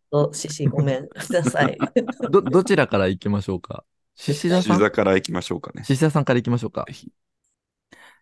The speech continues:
Speaker 2: えー、獅子座さんですね。二千二十四年のテーマ発表いたします。
Speaker 3: はい。
Speaker 2: 手放して受け入れて軽くなっていく。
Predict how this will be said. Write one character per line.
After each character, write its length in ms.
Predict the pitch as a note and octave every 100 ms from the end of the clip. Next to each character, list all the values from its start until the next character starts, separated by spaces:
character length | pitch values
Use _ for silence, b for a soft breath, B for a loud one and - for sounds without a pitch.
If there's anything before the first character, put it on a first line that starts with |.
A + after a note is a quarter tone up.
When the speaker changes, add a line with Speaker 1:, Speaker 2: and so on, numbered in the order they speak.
| _
Speaker 2:
え 220 | G#2 F#2+ F#2
ー、 40 |
獅 200 | - A#2+
子 140 | C#3+
座 100 | D3
さ 160 | D3 C#3+
ん 60 | C3
で 100 | C3
す 100 | F2+
ね。 240 | F2 G#2 -
二 80 | -
千 280 | - C3+
二 160 | G#2+ G#2
十 140 | F#2+
四 160 | F#2 F2+
年 200 | F2+ F2+
の 120 | D#2
テ 160 | - A#2
ー 40 |
マ 100 | F2+
発 220 | - - G#2+
表 80 |
い 60 | F#2+
た 100 | -
し 100 | -
ま 140 | E3
す。 140 | - _ _ _ _
Speaker 3:
は 80 | -
い。 60 | - b b b b _ _ -
Speaker 2:
手 160 | D3+
放 160 | E3 G3 A3 G#3
し 120 | -
て 140 | G2+
受 180 | G2+ -
け 120 | A#2+
入 100 | A#2
れ 120 | A#2
て 120 | A2 G#2+
軽 320 | - A#2+ C#3+
く 160 | -
な 120 | D3 D3
っ 20 |
て 180 | _ -
い 80 |
く。 240 | - -